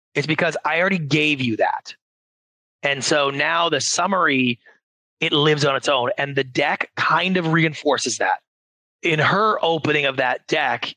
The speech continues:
it's occasionally there'll be something of, of a story that led her there. But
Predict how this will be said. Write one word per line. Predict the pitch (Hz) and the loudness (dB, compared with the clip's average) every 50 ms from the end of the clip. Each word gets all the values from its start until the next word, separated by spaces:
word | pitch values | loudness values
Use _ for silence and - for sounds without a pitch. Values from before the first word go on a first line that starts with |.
| - | -6
it's | 143 135 - - - | -6 -4 -4 -6 -6
occasionally | - - - - 151 143 156 156 151 185 190 202 214 | -6 -4 -2 0 0 0 2 2 2 2 2 2 2
there'll | 214 196 190 185 | 2 0 0 2
be | 170 185 175 | 2 2 0
something | - - - 175 - - 185 185 180 | 2 0 -2 -4 -2 -4 -2 0 0
of, | 165 165 - | -2 -2 -2
of | - 156 151 | -2 0 2
a | 156 151 151 - - | 2 2 0 0 -2
story | - - - - 143 143 143 147 | -4 -2 0 2 2 2 2 2
that | 139 139 - | 2 0 -2
led | 143 131 123 123 120 127 143 151 - _ _ _ _ _ _ - | 0 0 0 2 0 0 -2 -6 -12 _ _ _ _ _ _ -4
her | 156 170 | -2 0
there. | 160 165 165 175 196 226 240 - _ _ _ _ _ _ _ _ _ _ _ _ - | 0 0 2 0 0 -2 -4 -6 _ _ _ _ _ _ _ _ _ _ _ _ 0
But | 170 147 139 - | 0 0 0 -2